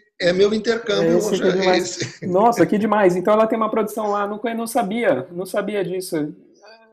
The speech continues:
Speaker 1: Tem uma produção lá na, na nossa cidade, a cidade chama-se
Speaker 2: Tá.
Speaker 1: Arvorezinho, fica a duzentos quilômetros de Porto Alegre,
Speaker 2: Tá.
Speaker 1: a minha família toda mora
Speaker 2: Que
Speaker 1: lá
Speaker 2: demais.
Speaker 1: ainda.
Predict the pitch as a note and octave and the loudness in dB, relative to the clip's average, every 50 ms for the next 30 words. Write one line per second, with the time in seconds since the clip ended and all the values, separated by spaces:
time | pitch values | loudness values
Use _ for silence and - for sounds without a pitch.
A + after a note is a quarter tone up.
0 | _ _ _ _ _ - - E3 E3 E3+ E3+ E3+ E3 - E3+ F3 - F3 E3+ - | _ _ _ _ _ 2 4 6 6 6 6 6 4 4 4 0 2 2 2 2
1 | - - E3+ E3 E3+ F#3+ A3 A#3+ B3 A3 F3 E3 E3+ F3 F3 E3 D#3+ D#3 D3 C#3+ | 4 6 6 8 8 8 8 8 6 6 6 6 6 6 6 4 4 4 4 2
2 | C#3+ C#3 C#3+ C#3+ D3 C#3 - D3+ C3+ - E3 D3 B2+ C#3+ C#3+ D3+ E3+ G3 G#3+ G3+ | 2 0 0 0 0 2 2 2 2 0 0 2 2 4 4 6 4 4 4 2
3 | F#3 D#3 - D#3 C#3 C#3+ D3+ D#3 D3+ C#3 - - D3+ C#3+ C#3+ D3 C3 - - C#3+ | 2 2 0 0 2 2 2 2 2 0 0 0 0 2 2 2 0 0 0 -2
4 | B2+ - - E3+ F#3+ G#3+ A3+ A#3 G#3 - A#2 D#3+ D#3+ C#3+ C#3 B2 A2+ - A#2+ B2+ | -6 -6 -4 -2 0 2 2 0 0 0 2 2 4 4 4 2 2 0 0 -2
5 | C3 D3+ F3 G3 A#3 A3+ - - _ _ _ _ _ _ _ _ _ _ _ _ | -2 -4 -4 -6 -6 -8 -12 -20 _ _ _ _ _ _ _ _ _ _ _ _
6 | _ _ - D#3 D3+ D#3 E3+ D3 C#3+ B2+ C#3+ C#3 D3+ D#3+ E3+ E3+ E3 - E3 D#3+ | _ _ -6 -6 -4 0 2 2 2 2 2 0 2 2 2 2 0 2 2 4
7 | C#3+ D3 D3+ D#3 D3+ C3+ C#3+ C#3 - D3 C#3 C3 D#3 C#3+ C#3 C3 C3 D3 D#3+ F3+ | 4 4 4 4 2 -2 -4 -4 -2 -2 -4 -2 0 0 0 2 2 4 4 4
8 | F3+ D#3 D3 C#3+ C#3+ C#3+ D3 C#3 - C#3 C3+ C#3+ D3 C#3+ C3+ C3 E3+ D#3+ D#3 D3+ | 4 2 2 0 0 0 -2 -2 -4 -6 -6 -6 -4 -4 -6 -4 -4 -6 -4 -4
9 | C#3+ C#3+ C#3+ C#3 C3+ B2+ B2+ G3+ G3+ F#3 G#3 G#3 D#3+ C3+ C#3 D#3+ F3 F3 D#3+ C#3 | -4 -4 -4 -4 -2 -2 0 0 0 0 0 0 2 2 2 4 2 2 2 0
10 | A#2 A2+ - - - - | -2 -4 -8 -14 -18 -20